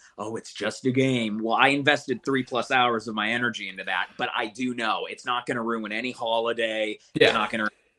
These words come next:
Speaker 1: anything like that. But, oh, I totally feel you on that.
Speaker 2: Yeah, like, I, I, like, I get emotionally invested with every football game, but at the end of the day, I know, like, I'm never gonna be, break something or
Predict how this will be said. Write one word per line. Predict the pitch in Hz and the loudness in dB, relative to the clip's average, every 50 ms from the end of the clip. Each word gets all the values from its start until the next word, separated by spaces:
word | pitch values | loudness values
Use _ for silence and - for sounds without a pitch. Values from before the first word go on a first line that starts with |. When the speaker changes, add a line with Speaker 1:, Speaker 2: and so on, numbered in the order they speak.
| _ _ | _ _
Speaker 1:
anything | 120 113 | -6 -2
like | 107 104 101 95 | -2 -2 0 0
that. | 98 95 90 90 82 85 85 - - | 0 0 0 0 0 -2 -2 -4 -6
But, | 92 90 85 - | -6 -4 0 0
oh, | 98 95 | 2 2
I | 90 98 | 2 0
totally | 95 - - 101 101 95 95 90 82 - | -2 -4 -4 -2 -2 -2 -2 -6 -10 -12
feel | - 87 82 78 73 | -10 -8 -6 -6 -6
you | 76 73 - | -8 -10 -12
on | 78 78 | -14 -12
that. | 76 73 - - - - - _ _ _ _ _ _ _ | -12 -12 -12 -14 -18 -20 -20 _ _ _ _ _ _ _
Speaker 2:
Yeah, | - 214 208 214 - | 4 6 6 6 8
like, | 123 156 156 156 - | 4 4 4 4 4
I, | 202 214 | 4 4
I, | 214 240 254 240 | 6 6 6 6
like, | - 285 302 294 | 6 4 4 4
I | 285 302 | 4 6
get | 277 254 202 | 8 8 8
emotionally | 170 160 165 160 165 165 156 135 | 10 10 8 8 6 2 0 0
invested | 120 117 117 120 - 135 123 | 0 0 0 -2 0 -2 -2
with | 123 120 | 0 0
every | 113 113 113 | 0 -2 -4
football | 113 - 120 - 107 101 95 - | -4 -4 -6 -6 -4 -6 -6 -6
game, | 104 101 104 104 | -8 -10 -10 -10
but | 110 | -12
at | 117 123 | -8 -4
the | 135 135 | -4 -2
end | 131 127 | -2 -2
of | 120 | -2
the | 117 113 | -2 0
day, | 110 104 104 | 0 0 -2
I | 95 - - 104 104 104 | -4 -4 -6 -4 -4 -4
know, | 104 104 101 101 104 104 101 - - _ | -4 -4 -4 -4 -4 -6 -8 -8 -12 _
like, | 113 113 - | -10 -8 -6
I'm | 147 156 170 | -6 -6 -4
never | 190 190 185 185 175 | -6 -6 -6 -6 -4
gonna | 156 160 147 139 - | -2 0 0 -2 -2
be, | - 127 120 120 117 113 110 - _ _ _ _ _ _ _ _ _ _ _ _ _ _ _ _ _ _ _ _ _ _ _ _ _ _ _ _ 135 - | -2 0 0 2 0 0 -4 -8 _ _ _ _ _ _ _ _ _ _ _ _ _ _ _ _ _ _ _ _ _ _ _ _ _ _ _ _ -14 -2
break | 143 151 147 143 147 143 - | 2 4 4 4 4 0 0
something | - - - 123 123 135 131 - - 127 123 123 123 123 123 123 | 0 0 2 2 2 0 -2 -2 0 2 2 2 2 0 -2 -4
or | 120 - - 123 131 127 123 120 120 120 117 117 113 113 - | -6 -8 -8 -6 -4 -2 0 0 2 2 2 2 0 -2 -8